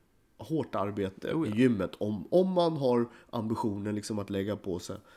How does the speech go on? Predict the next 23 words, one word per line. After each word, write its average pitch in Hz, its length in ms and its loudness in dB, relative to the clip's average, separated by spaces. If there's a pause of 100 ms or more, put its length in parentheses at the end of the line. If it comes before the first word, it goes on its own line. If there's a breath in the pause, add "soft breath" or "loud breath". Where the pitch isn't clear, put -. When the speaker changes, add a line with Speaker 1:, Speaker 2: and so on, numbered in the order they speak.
(600 loud breath)
Speaker 1:
mera 104 300 -2
muskler. - 720 2
Speaker 2:
Mm. 135 120 2
Speaker 1:
Det 135 40 4
är 127 40 2
inte 120 140 -4
alla 113 200 -4
som 107 140 -8
har 110 80 -2
den 165 220 2
ambitionen, 87 440 -4
men 127 100 -2
om 135 80 0
man 139 140 0
har 160 240 4
det - 160 -4
så 131 120 -4
är 113 200 0
det 107 360 -4
hårt 98 300 -4
arbete. 110 720 2 (460 loud breath)
Men, 135 380 6
eh, 135 220 6